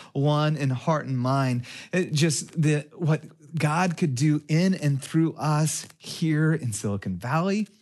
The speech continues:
I mean, just if Awakening Church was all one of heart and mind, or the church in the Valley was all one of heart and mind, or the church in California, or imagine the church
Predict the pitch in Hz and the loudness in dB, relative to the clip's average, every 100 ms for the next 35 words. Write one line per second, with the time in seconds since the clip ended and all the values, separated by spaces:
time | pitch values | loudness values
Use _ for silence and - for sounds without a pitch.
0 | - 175 175 156 226 269 - - 156 143 | 0 2 2 0 0 -2 -4 -2 0 2
1 | 156 165 123 113 147 147 131 120 117 120 | 0 0 -2 -2 -2 -2 -2 -4 -2 0
2 | 113 113 113 117 110 107 - 113 110 120 | 0 0 0 -2 -2 -6 -4 -4 -4 -4
3 | 110 107 104 101 165 127 - - 151 147 | -2 -2 -2 -2 -2 -2 -8 -4 -2 0
4 | - 190 170 - 160 131 135 156 151 131 | 0 -2 -2 0 0 0 0 0 2 0
5 | 110 107 - - - - _ _ _ _ | -2 -8 -16 -16 -18 -20 _ _ _ _
6 | _ - 120 131 123 113 98 127 117 117 | _ -6 0 0 0 -2 -4 -4 -2 -2
7 | 113 - - 113 117 113 123 117 113 110 | -6 -8 -6 -6 -4 -4 -2 -2 -4 -6
8 | - - 180 156 - 127 - 120 104 - | -4 0 0 -2 -6 -6 -2 -2 -4 -2
9 | 165 120 135 123 120 143 135 127 110 - | 0 0 -2 -2 0 0 0 -2 -2 -6
10 | - 160 135 - | -2 -2 -2 -6